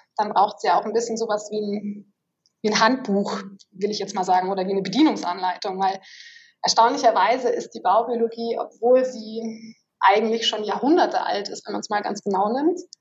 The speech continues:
irgendwie immer noch so völlig neues Gebiet für ganz viele,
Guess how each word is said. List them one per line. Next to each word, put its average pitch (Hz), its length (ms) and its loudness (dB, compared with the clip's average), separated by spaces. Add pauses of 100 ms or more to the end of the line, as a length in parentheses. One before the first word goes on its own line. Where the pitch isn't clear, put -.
(140)
irgendwie 254 420 4
immer 254 240 4
noch 226 220 2
so - 160 -8
völlig 233 800 0
neues 208 360 0
Gebiet 208 320 -8
für 208 100 -4
ganz 196 260 -2
viele, 185 600 -4